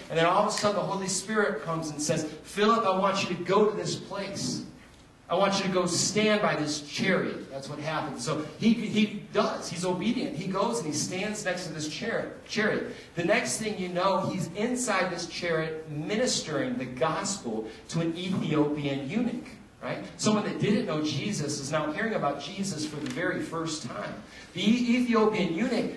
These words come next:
follows Jesus, and in that moment, they're passing by a body of water.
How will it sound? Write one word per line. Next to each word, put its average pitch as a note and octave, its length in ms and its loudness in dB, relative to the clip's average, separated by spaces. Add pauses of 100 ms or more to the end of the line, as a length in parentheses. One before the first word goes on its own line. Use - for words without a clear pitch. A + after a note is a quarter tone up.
(280)
follows B3 580 4
Jesus, G#3+ 480 0
and F3+ 240 -2
in A#3+ 200 2
that A3 220 4
moment, G#3 320 2
they're F3 120 0
passing G#3 520 -2
by F#3+ 200 0
a D#3 140 2
body F3 340 2
of E3+ 140 0
water. D#3+ 440 2